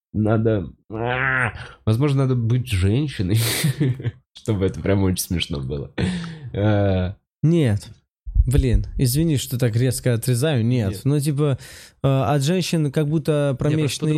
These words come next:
Speaker 1: по-другому.
Speaker 2: еще более непри-, ну, когда... Вот я
Speaker 1: Нет,
Speaker 2: когда
Speaker 1: точно
Speaker 2: представляю,
Speaker 1: можно.
Speaker 2: да.
Speaker 1: Точно можно,
Speaker 2: Ну и
Speaker 1: конечно.
Speaker 2: парень промежный, да, нормально.
Speaker 1: Просто
Speaker 2: Мгм.
Speaker 1: если они есть в моей жизни, <laughs> блядь, если я с ними сталкиваюсь,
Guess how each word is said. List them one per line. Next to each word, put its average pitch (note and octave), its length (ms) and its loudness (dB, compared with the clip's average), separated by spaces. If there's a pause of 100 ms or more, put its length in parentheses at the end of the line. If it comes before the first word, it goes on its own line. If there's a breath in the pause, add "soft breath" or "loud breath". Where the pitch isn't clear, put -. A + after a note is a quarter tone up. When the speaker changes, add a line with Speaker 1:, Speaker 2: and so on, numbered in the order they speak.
(100)
Speaker 1:
по-другому. B2 180 -2
Speaker 2:
еще E3 240 0
более B2+ 280 0
непри-, B2 300 0
ну, B2 360 0
когда... B2+ 300 -2 (220 loud breath)
Вот B2+ 120 2
я D#3 80 2
Speaker 1:
Нет, - 80 -4
Speaker 2:
когда C#3 140 0
Speaker 1:
точно C#3 160 0
Speaker 2:
представляю, D#3+ 420 0
Speaker 1:
можно. D#2 160 -10 (180)
Speaker 2:
да. B2+ 180 2
Speaker 1:
Точно A#2+ 300 -6
можно, F2+ 460 -6
Speaker 2:
Ну D#3+ 100 4
и G3 140 2
Speaker 1:
конечно. D#3 220 -2
Speaker 2:
парень D3 360 2
промежный, A#2 580 0
да, A2+ 200 0
нормально. A#2 580 0 (640)
Speaker 1:
Просто A#2+ 420 0
Speaker 2:
Мгм. B2+ 60 2
Speaker 1:
если B2 140 0
они C#3 180 -2 (360)
есть B2 280 0
в A#2 40 0
моей G#2+ 260 2
жизни, F#2 480 -4
<laughs> B1+ 40 -14
блядь, - 480 -2
если B2+ 460 -2
я G#2 140 0
с - 80 -12
ними G2 200 0
сталкиваюсь, F2 920 -4